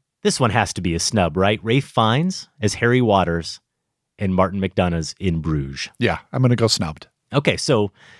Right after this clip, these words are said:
Speaker 1: the only one we disagreed about was Nicholson in The Departed.
Speaker 2: All right, go ahead. I'm gonna look this up.
Speaker 1: I'll riff.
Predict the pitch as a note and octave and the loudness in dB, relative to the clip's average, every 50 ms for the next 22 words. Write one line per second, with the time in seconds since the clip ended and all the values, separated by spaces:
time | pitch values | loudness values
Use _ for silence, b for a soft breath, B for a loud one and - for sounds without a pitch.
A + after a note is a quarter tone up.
0 | b b b - A#2 A#2 - D3 D3 D#3 E3+ F3 E3 D#3+ D#3+ D#3 D3 C#3+ C3+ D3 | b b b -2 0 0 2 2 2 2 2 2 2 2 2 2 2 2 2 0
1 | - - B2 C3 C#3+ C3+ A2 F#2+ F#2+ F2+ F2+ F#2+ G#2+ G2 F#2 A2+ A2+ A2+ - - | -2 0 -2 0 2 2 2 2 2 2 0 0 -4 -2 0 2 2 2 0 0
2 | F#2 - - G2 E2+ E2 D#2+ - - _ _ _ _ - G#2 F#2+ F#2+ F2+ F#2+ - | -4 -4 -4 -4 -4 -4 -8 -12 -18 _ _ _ _ -2 2 2 4 2 2 2
3 | F#2+ E2 D2+ C#2+ C#2+ - _ _ _ _ _ _ _ _ _ _ - A2 A2+ G2+ | 2 0 0 -2 -8 -12 _ _ _ _ _ _ _ _ _ _ 0 0 0 0
4 | G2+ C#3+ - _ _ _ _ _ _ C#3+ D3 C#3 D3 D3+ C#3 C3+ B2 B2+ C3+ C3 | 0 -6 -10 _ _ _ _ _ _ 0 2 2 4 4 4 4 2 2 2 2
5 | B2+ A#2+ B2 A#2+ - B2+ A2+ - A#2+ F#2 E2+ - _ b b b b b b b | 2 2 2 0 0 -4 -4 -2 -4 -6 -6 -10 _ b b b b b b b
6 | - B2+ C3+ C#3+ C3 C3+ C3+ C3 C3+ - - - _ | -2 0 0 0 2 2 2 2 0 -2 -8 -18 _